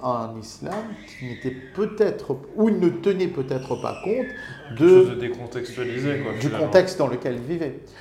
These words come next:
Speaker 2: C'est
Speaker 1: La
Speaker 2: une
Speaker 1: réunion
Speaker 2: vraie question, vous en avez parlé, hein, la connaissance de l'autre. Parce
Speaker 1: Mais
Speaker 2: que vous dites, on peut,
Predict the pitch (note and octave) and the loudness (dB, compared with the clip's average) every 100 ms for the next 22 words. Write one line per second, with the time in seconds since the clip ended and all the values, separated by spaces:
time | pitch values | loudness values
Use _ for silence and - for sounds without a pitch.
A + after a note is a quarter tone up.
0 | - - - - - G#3+ B3+ G#3 B2+ A#2+ | -20 -20 -20 -6 8 8 8 6 4 2
1 | C3+ - G#3+ - C#3+ B2 A2 A2 A2 C#3 | 0 -2 -2 -2 0 0 0 0 -2 -4
2 | F#3+ F3+ C#3 B2+ D3 C#3+ C3+ C3+ D3 B2+ | -4 -4 -4 -4 -2 0 0 -2 -4 -4
3 | B2 B2+ B2+ A#2+ - - C3+ C#3+ A2 A#2 | -4 -6 -6 -8 -12 -4 2 2 2 0
4 | C#3 C3 A2 A#2+ | -2 -2 -4 -4